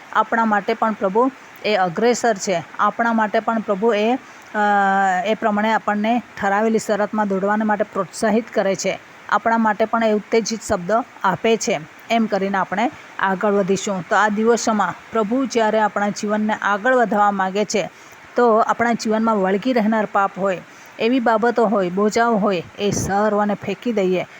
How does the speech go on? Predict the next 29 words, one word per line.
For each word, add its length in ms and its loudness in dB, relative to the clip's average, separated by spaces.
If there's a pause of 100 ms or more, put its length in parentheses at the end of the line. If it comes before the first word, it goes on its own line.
(160)
અને 160 2
ઠરાવેલી 500 0
શરતમાં 560 -4
ધીરજથી 600 0 (320)
દોડીએ. 380 4
પ્રભુએ 360 0
આપણને 360 0
આહ્વાન 460 2
ફેંકેલું 440 0
છે, 200 0 (260)
એ 120 0
આહ્વાનને 440 0
લઈને 240 -2
આગળ 300 -4
અને 180 -2
આગળ 360 -2 (320)
વધીએ. 320 0
તો 100 0
આ 80 2
વચન 300 0
પ્રમાણે 340 0
જીવન 340 -2
જીવવા 260 0
પ્રભુ 260 -4
આપણને 300 -2
સહાય 320 -2
કરે, 180 2
વચનનો 380 0
આશીર્વાદ 440 0